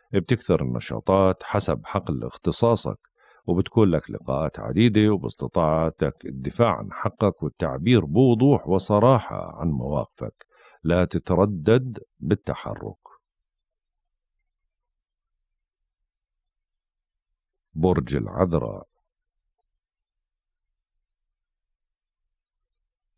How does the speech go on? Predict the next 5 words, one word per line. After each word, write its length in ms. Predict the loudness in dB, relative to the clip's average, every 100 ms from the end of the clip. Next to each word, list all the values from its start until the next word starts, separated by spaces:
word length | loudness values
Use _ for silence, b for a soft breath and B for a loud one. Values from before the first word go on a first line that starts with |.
| _ _ _ _ _ -4
بالنسبة 480 | 4 6 6 4 2
لمواليد 480 | 4 6 6 4 4
برج 240 | 2 4
العذراء، 720 | 2 4 2 2 4 4 4 4
طبعا 640 | 2 2 2 4 2 2